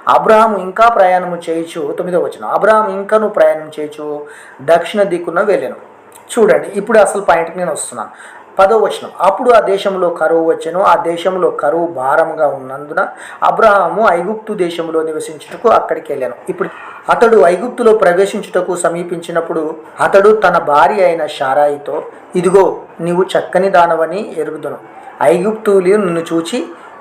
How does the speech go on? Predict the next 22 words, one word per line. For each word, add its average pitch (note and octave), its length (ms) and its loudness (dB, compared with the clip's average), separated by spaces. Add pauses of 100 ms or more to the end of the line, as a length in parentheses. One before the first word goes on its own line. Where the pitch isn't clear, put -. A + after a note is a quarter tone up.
ఈమె G3+ 540 2 (180)
అతని F3+ 280 2
భార్య E3+ 440 2
అని E3+ 200 0 (100)
చెప్పి F#3+ 340 -10 (140)
నన్ను E3+ 240 2
చంపి F3 500 0
నిన్ను G#3 260 0
బ్రతకనిచ్చెదరు F3 880 0 (180)
వలన G#3+ 300 2 (280)
నాకు E3 640 2
మేలు F3+ 420 -4
కలుగునట్లును D3+ 880 -4 (300)
నిన్ను G#3 260 2
బట్టి A3 400 -2
నేను E3+ 260 -4
బ్రతుకునట్లును D3 1040 -4 (280)
నీవు G3+ 760 2 (220)
నా F3 240 4
సహోదరి, A3 800 -2 (220)
నా E3 160 4
సహోదరివని G3 880 2